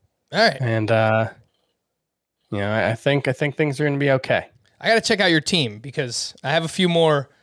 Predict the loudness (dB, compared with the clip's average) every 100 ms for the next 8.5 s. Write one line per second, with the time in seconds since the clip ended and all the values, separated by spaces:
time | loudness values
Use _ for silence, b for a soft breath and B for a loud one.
0 | _ _ _ _ -2 0 0 0 0 2
1 | 0 -2 -4 -2 -2 -4 -4 -4 -4 -8
2 | _ _ -4 0 2 2 2 0 -2 -4
3 | -4 -4 -6 B B 0 4 4 2 -4
4 | 0 0 4 4 6 4 2 -2 -6 2
5 | 4 4 4 0 2 0 2 2 2 0
6 | -6 -10 -12 -12 _ -2 0 2 2 0
7 | -2 0 2 2 0 0 2 2 2 2
8 | 4 4 4 2